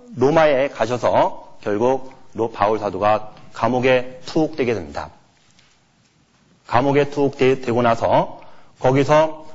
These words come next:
어, 옥중서신을 기록하게 되는데, 그 옥중서신의 첫 번째가 바로 에베소서, 그다음에 빌레몬서, 그리고, 어, 빌립보서, 골로새서를, 어, 기록하게 되었어요.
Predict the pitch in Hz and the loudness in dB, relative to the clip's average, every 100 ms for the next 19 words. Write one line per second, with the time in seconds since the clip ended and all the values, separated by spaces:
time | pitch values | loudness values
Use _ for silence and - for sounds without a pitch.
0 | - - - 87 87 85 87 - _ _ | -18 -14 -6 -4 -2 -4 -8 -16 _ _
1 | _ _ _ _ _ _ _ _ 127 135 | _ _ _ _ _ _ _ _ 0 0
2 | - 170 147 151 143 147 135 127 - 123 | 2 2 2 0 0 -2 0 -2 0 0
3 | 117 120 113 101 147 - - - - 135 | 0 0 0 2 0 -2 -14 -20 -4 0
4 | 135 131 131 - 156 151 143 139 143 139 | 0 0 -2 0 0 2 0 2 2 2
5 | 160 - 147 135 127 139 143 - 110 120 | -2 0 0 2 2 2 2 0 2 2
6 | - - 110 123 127 120 98 92 165 - | 0 -2 0 2 0 0 0 0 0 -2
7 | - - - - _ 101 101 101 123 123 | -16 -20 -20 -20 _ -2 0 2 0 -2
8 | - - 135 143 151 127 104 98 85 - | -6 -6 0 4 4 2 0 0 -2 -6
9 | - - - - 117 113 135 151 151 - | -20 -20 -20 -6 0 2 4 2 0 -8
10 | - - - 92 104 123 131 127 113 123 | -18 -10 -4 -4 0 0 0 0 0 2
11 | 120 117 - - 123 127 147 139 120 120 | 0 -2 -12 -8 -2 2 2 0 -4 -2
12 | 131 135 135 - 92 95 - 107 107 98 | 0 0 -4 -12 -10 -10 -6 -6 -4 -6
13 | 95 95 90 - 80 | -6 -6 -8 -10 -12